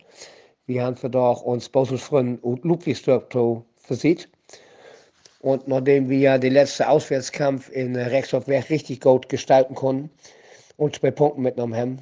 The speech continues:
wir für da die Hausaufgabe gegen Ludwigsdorf zwei, da wir uns, äh, Sch-, Schmieden vernünftig auf Start bringen dort und, äh,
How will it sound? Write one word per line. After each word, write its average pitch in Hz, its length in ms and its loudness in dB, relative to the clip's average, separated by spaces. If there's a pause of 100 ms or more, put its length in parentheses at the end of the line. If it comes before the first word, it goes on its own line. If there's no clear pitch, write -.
(140)
wir 135 160 0
für 131 140 -6
da 131 160 8
die 123 420 0 (720)
Hausaufgabe 143 640 4
gegen 131 260 2
Ludwigsdorf 143 520 -4
zwei, 147 420 2 (420)
da 113 200 -4
wir 113 200 -4
uns, 107 420 -8
äh, 104 360 -6 (920)
Sch-, - 260 -20
Schmieden 147 380 -2
vernünftig 135 400 0
auf 117 120 0
Start 135 420 2
bringen 135 240 2
dort 139 240 6
und, 120 320 0
äh, 110 240 -2